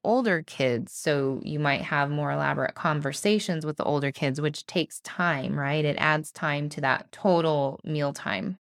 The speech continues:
Now, don't let the forty-five minute benchmark stress you out, because I do realize it's not possible to have forty-five minutes for every meal. Mornings in my house are complete chaos, and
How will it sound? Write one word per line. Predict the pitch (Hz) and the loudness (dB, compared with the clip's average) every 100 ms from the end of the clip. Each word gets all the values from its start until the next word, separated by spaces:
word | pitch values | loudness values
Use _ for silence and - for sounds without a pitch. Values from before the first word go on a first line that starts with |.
| - | -2
Now, | 165 | 2
don't | 160 190 254 269 | 4 6 6 4
let | 311 | 2
the | 269 | 2
forty-five | 233 202 202 208 - 202 185 | -2 0 2 0 2 2 2
minute | 180 180 180 175 160 - _ - | 2 2 2 2 0 -4 _ 0
benchmark | 160 175 - 185 180 180 - | 0 0 -2 0 2 0 -2
stress | - - 151 151 | -2 2 2 0
you | - | -2
out, | 110 - - - | -2 -2 -6 -8
because | 151 147 - 143 | -8 -6 -4 -2
I | 147 | 0
do | 156 185 180 | -2 0 0
realize | 165 156 151 139 139 | 2 4 4 2 0
it's | 156 151 - - | -4 -6 -10 -8
not | 147 175 - | 0 0 0
possible | - 156 160 - 151 147 | -2 -2 0 -2 0 2
to | 147 | 2
have | 160 151 | 0 -2
forty-five | - 156 151 151 143 | -2 -2 0 0 0
minutes | 143 143 143 131 - - - | 0 0 0 -2 -6 -20 -20
for | - 139 131 131 131 - - | -2 0 2 2 0 -2 2
every | 180 156 143 | 2 2 0
meal. | 135 185 - - - _ - - _ - | 0 -2 -2 -6 -16 _ -20 -20 _ -4
Mornings | 165 190 233 247 | 2 4 4 2
in | 226 | 2
my | 208 196 | 2 4
house | 214 214 214 214 | 4 4 4 2
are | 170 | -2
complete | - 170 156 - 208 214 | -2 -4 -6 0 0 0
chaos, | - - 156 131 139 190 - - | -4 -4 -2 0 0 -2 -8 -6
and | 165 156 156 160 | -2 0 -2 -4